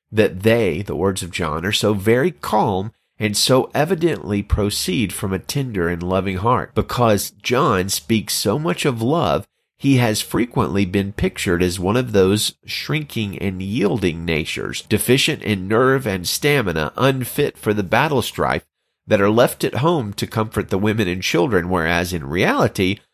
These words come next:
though John was gentle as a child, he carries in his chest the beginning of all strength and heroism, and the volume and force of his being are as remarkable as its quality. He is not in the least bit sentimental.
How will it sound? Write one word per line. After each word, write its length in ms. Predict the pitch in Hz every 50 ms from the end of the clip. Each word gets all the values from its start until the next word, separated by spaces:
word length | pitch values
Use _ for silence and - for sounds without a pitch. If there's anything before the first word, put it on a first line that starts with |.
| _ _ -
though 260 | 101 95 101 95 90
John 360 | 87 87 104 101 110 131 123
was 180 | 104 98 92 87
gentle 520 | 92 - - 127 131 135 135 - 110 101
as 140 | 101 92 80
a 80 | 90 87
child, 540 | - - - 117 135 127 101 85 92 92 _ _ _ _ _
he 220 | _ - 117 113 101
carries 560 | - - - - 139 135 170 165 147 127 -
in 100 | 123 107
his 180 | 110 113 98 -
chest 680 | - - - - 151 123 95 90 - - - 107 87
the 120 | 90 95 87
beginning 640 | 85 85 92 90 87 95 113 139 156 135 104 87
of 140 | 92 95 85
all 240 | 101 110 117 120 120
strength 640 | - - - _ - - 180 175 160 127 - -
and 140 | 117 101 95
heroism, 720 | 92 110 131 160 143 113 95 85 85 87 85 87 107 117 127 - _ _ _ _ -
and 160 | 113 117 113
the 60 | 107
volume 560 | 101 98 110 117 123 151 185 180 165 170 151
and 160 | 135 120 117
force 360 | - - 151 151 143 143 - -
of 80 | 107 107
his 180 | 110 104 98
being 460 | 95 92 - 127 139 131 107 87 82
are 120 | 85 85 82
as 160 | 87 90 87
remarkable 800 | 87 90 90 87 92 101 107 127 - - - 90 82 82 80 82
as 160 | 87 87 92
its 160 | 95 - -
quality. 600 | - - - 131 147 143 123 101 - - 64 - - - - - _
He 420 | - - 127 156 180 185 170 - -
is 220 | - 110 98 95
not 340 | 104 107 110 113 107 - -
in 80 | 104
the 100 | 98 101
least 360 | 98 107 113 117 120 - - -
bit 180 | 95 90 78
sentimental. 720 | - - - 95 85 87 90 104 139 170 139 101 64 -